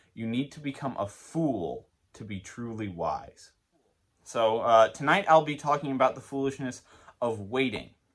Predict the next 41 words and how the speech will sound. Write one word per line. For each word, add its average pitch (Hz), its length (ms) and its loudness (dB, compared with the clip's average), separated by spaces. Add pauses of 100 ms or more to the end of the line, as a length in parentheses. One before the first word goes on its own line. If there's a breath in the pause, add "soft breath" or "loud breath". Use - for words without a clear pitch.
(140)
I'd 123 140 -6
like 180 140 4
to 175 100 -6
start 160 400 4
with 139 420 2
a 123 80 -6
verse 185 560 -4
passage 151 440 0
from 147 180 -4
the 143 80 -6
Psalms, 123 480 -2 (500 soft breath)
and 123 280 2
it's 117 240 -2
Psalms 147 280 -4
twenty-seven, 131 600 -4
verses 127 260 -6
eleven 120 340 0
through 135 140 -6
fourteen. 117 560 -8 (460 soft breath)
It 107 60 -16
goes, 131 320 -2 (300 soft breath)
"Teach - 380 -8
me 220 140 -2
how 190 240 2
to 175 160 -4
live, 170 440 4
O 117 120 0
Lord. 101 540 -4 (140)
Lead 156 360 -6
me 185 120 -4
along 135 420 4
the 107 100 -4
right 127 320 2
path. 107 400 0 (520 soft breath)
For 139 140 -10
my 123 200 2
enemies 175 420 0
are 143 120 2
waiting 170 380 -2
for 107 240 -4
me. 80 240 -12